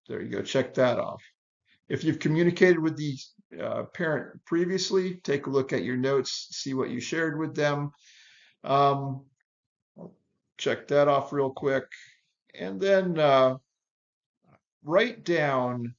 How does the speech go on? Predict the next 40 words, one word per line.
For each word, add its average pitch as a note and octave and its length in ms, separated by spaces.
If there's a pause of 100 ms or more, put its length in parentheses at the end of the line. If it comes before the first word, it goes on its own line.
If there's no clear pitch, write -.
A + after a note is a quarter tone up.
(120)
what D#3 240
you D#3 100
would C#3+ 140
like C3 220
to A#2+ 80
communicate B2 480
with G#2+ 100
the G#2+ 80
parent. - 380 (420)
You C3 100
might G3 220
be G#3 80
a F#3+ 60
little F3+ 160
bit C#3+ 180
nervous, D3+ 380
so C3+ 80
this D3+ 180
is C#3+ 80
a A#2+ 100
really C#3+ 380
good C3 240
time C3+ 280
to A#2+ 60
write C3 380
down B2 460
on A2+ 160
a - 40
sheet E3 220
of D#3+ 100
paper B2+ 640 (320)
what D3 200
you E3+ 80
would D#3 140
like C#3+ 180
to - 100
communicate C3+ 680
and B2 120
what, A#2+ 260 (200)
uh, F#2+ 280